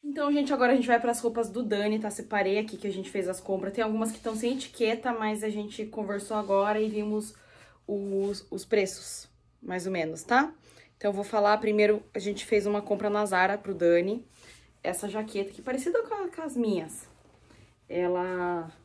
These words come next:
esse tecidinho, assim, já mais pro inverno, ó. É, ele tá montando uma prateleira, então ele não vai aparecer aqui, tá, gente? Mas eu vou mostrar pra vocês, ó. Vai ficar tudo grande, mas só pra vocês terem uma ideia.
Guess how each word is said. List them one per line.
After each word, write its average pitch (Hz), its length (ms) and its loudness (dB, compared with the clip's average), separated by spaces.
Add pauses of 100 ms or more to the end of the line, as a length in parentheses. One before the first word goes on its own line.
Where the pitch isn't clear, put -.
(320)
esse - 160 -12
tecidinho, 196 520 0
assim, 208 200 0
já 190 140 0
mais 185 160 2
pro - 140 0
inverno, 175 540 2
ó. - 200 -6 (680)
É, 175 360 4
ele 185 180 8
tá 233 140 6
montando 220 460 6
uma 208 120 4
prateleira, 202 520 6
então 233 160 2
ele 208 80 2
não 214 160 2
vai 220 140 0
aparecer 220 400 -2
aqui, 180 240 -6
tá, 180 160 -4
gente? 156 400 -12 (640)
Mas 170 160 -6
eu 180 100 -2
vou 180 300 -6 (340)
mostrar 202 280 -6
pra 202 140 -6
vocês, 202 520 -6
ó. - 200 -20 (680)
Vai 180 80 -10
ficar 190 140 -10
tudo 214 240 -4
grande, 220 260 2
mas 233 140 -2
só 262 80 -4
pra 269 80 -10
vocês 277 160 0
terem 269 200 0
uma 269 120 0
ideia. 165 340 2